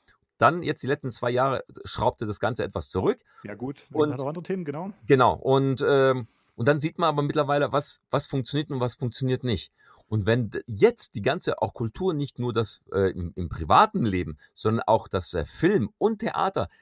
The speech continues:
Speaker 1: sich jetzt plötzlich eine, eine, eine, sagen wir mal, n-, n-, 'ne neue Art des Daseins, des, des Performance, des Erscheinens, wie auch immer das nennen mag, sich auch ändert,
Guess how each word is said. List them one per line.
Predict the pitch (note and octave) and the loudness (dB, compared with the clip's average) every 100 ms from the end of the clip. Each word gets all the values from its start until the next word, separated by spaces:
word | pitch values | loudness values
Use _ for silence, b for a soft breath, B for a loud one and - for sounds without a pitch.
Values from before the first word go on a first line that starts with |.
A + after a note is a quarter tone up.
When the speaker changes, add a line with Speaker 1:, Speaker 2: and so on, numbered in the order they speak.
| b | b
Speaker 1:
sich | - C#3+ - | -4 -2 0
jetzt | A#2+ - | -2 -4
plötzlich | - D#3+ C#3 A#2 - | -6 -4 -4 -6 -2
eine, | A2+ A2 G2+ - | 0 2 0 -2
eine, | G#2 - | -4 -2
eine, | G2 F2+ D#2+ _ _ | -2 -2 -4 _ _
sagen | - G2 | -10 -2
wir | G#2+ | 0
mal, | G2+ F2+ D#2 _ _ _ _ _ G#2 - | 0 -2 -4 _ _ _ _ _ -18 -10
n-, | B2+ A#2 A2+ | -4 0 2
n-, | G#2+ G2+ G2+ | 2 2 0
'ne | G2 F#2 | -2 2
neue | G2+ D3 C3+ | 2 2 0
Art | - C3 G#3+ C3+ - - | 0 2 2 0 -6 -8
des | G2 - | -8 -2
Daseins, | G2+ D3+ G#3+ E3+ G2+ G2 | 0 2 0 0 -2 -2
des, | - G2 - | -4 -4 -2
des | G#2 G2 - - - | -4 -4 -8 -12 -8
Performance, | F#2 F2 D3+ G3 G#3+ C#3 G2+ | -8 -2 2 2 2 -4 -4
des | - G2+ | -6 -8
Erscheinens, | - F2+ - C#3+ G#3 B2+ - | -8 -8 -6 -4 -4 -6 -4
wie | F3 | -2
auch | - | 0
immer | - E3 | 0 -2
das | C3 - | -4 -4
nennen | A2 F#3 C4+ | -2 -2 -2
mag, | A#2 D#2 - b b b | -2 -2 -6 b b b
sich | - B2 - | -6 -4 0
auch | G3+ A3 | 0 0
ändert, | - B2 E2 | -2 -2 -2